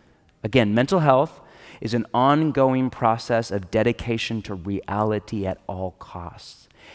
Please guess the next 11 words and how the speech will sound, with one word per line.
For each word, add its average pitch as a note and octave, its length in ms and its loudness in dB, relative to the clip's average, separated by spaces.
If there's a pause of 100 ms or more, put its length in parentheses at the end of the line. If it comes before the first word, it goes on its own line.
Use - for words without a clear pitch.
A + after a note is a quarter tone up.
(100)
He A2+ 120 -6
also A#2 260 -2
defined G#2+ 420 -4
all G#2+ 200 -2
pathology G#2+ 960 -2 (280)
as G2+ 160 -2
the G#2 200 -6
inability A#2+ 600 0
to G#2 220 -8
accept - 640 -8
reality. E2+ 680 -8